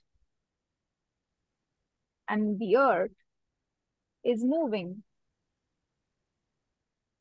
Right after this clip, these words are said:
in that open space continuously, even if you're sitting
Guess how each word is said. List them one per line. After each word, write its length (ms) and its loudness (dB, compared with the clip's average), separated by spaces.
in 180 -2
that 260 4
open 320 -4
space 600 -2
continuously, 720 0
even 280 0
if 160 -6
you're 140 0
sitting 520 -2